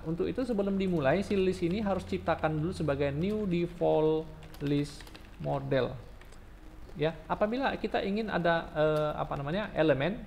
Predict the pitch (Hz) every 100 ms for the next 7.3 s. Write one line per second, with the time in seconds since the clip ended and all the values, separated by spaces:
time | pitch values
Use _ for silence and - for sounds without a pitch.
0 | - 147 - 196 180 170 160 196 156 147
1 | 147 151 147 143 139 139 139 143 135 135
2 | 143 135 147 185 190 175 196 135 151 143
3 | 175 185 156 190 151 156 147 - 180 151
4 | 156 - - 202 143 143 143 143 - 151
5 | 175 127 - - - - - 143 143 175
6 | - 147 160 151 139 135 135 131 131 123
7 | 127 165